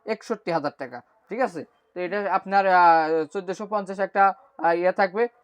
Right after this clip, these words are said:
আহ, আইপিএস এর মেশিন থাকবে হাইব্রিড। এরপরে আপনার, আহ, ইয়ে থাকবে, ব্যাটারি থাকবে দুইশো অ্যাম্পিয়ার একটা,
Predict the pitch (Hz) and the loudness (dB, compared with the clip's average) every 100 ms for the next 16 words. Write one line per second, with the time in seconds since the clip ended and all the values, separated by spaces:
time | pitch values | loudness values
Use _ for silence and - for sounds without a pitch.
0 | _ 160 160 214 196 196 202 208 196 202 | _ -2 4 4 4 -2 -4 -4 -6 -4
1 | 208 190 240 _ _ - 156 165 202 247 | -4 -2 -4 _ _ 0 0 2 -2 -6
2 | _ _ - 170 190 190 185 190 190 160 | _ _ -10 -2 2 2 2 -2 -2 -2
3 | 165 151 170 175 151 139 160 180 202 196 | -2 0 -2 -2 -4 -2 -2 -2 -4 -6
4 | 185 180 202 202 196 190 214 | -6 -8 -6 -4 -2 0 0